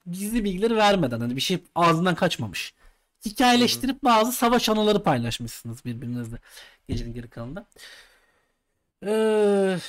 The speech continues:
Speaker 1: ben bir karar verdim Kemp. Aradığım adamla alakalı.
Speaker 2: Enteresan.
Speaker 1: Benim verdiğim karara göre bu adam hainlik yapacak bir adam değil. Kemp Corvus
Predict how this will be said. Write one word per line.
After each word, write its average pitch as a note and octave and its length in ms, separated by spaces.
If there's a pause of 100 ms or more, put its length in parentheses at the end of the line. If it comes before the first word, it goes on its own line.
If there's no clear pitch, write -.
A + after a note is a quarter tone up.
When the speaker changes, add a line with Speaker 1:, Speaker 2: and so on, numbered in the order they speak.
(180)
Speaker 1:
ben F3 180
bir F#3+ 60
karar F#3+ 320
verdim D3+ 360 (180)
Kemp. C#3+ 280 (2000)
Aradığım D#3 440
adamla E3 360
alakalı. A2+ 420 (3250)
Speaker 2:
Enteresan. A#2 800 (1080)
Speaker 1:
Benim E3+ 300
verdiğim E3+ 420
karara E3+ 400
göre E3 300
bu D#3+ 140
adam D#3+ 420
hainlik C#3+ 540
yapacak D3 440
bir C3+ 80
adam C#3+ 380
değil. B2 280 (960)
Kemp B2 260
Corvus G#2+ 520